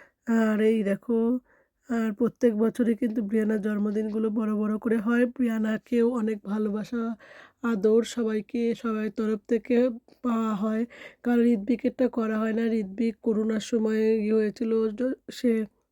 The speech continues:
ওর যেরকম, আহ, অন্নপ্রাশনটাও করতে পারিনি বড় করে, এবার করার ইচ্ছা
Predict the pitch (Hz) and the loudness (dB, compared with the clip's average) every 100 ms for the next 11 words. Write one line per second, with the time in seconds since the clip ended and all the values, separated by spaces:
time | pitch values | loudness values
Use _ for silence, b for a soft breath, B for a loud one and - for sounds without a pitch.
0 | _ 302 233 196 196 220 214 240 226 226 | _ 2 2 2 2 2 2 2 2 0
1 | B B B B 247 233 226 226 220 220 | B B B B -2 0 2 0 0 0
2 | 214 214 220 214 - 220 214 220 - 233 | 0 -2 -2 -4 -2 -4 -2 -4 -2 -4
3 | - 220 214 220 226 220 208 214 226 214 | -2 -4 -2 -2 -2 -2 -4 -4 -4 -2
4 | 214 208 240 233 214 214 202 - | -2 -2 -4 -4 -4 -4 -6 -6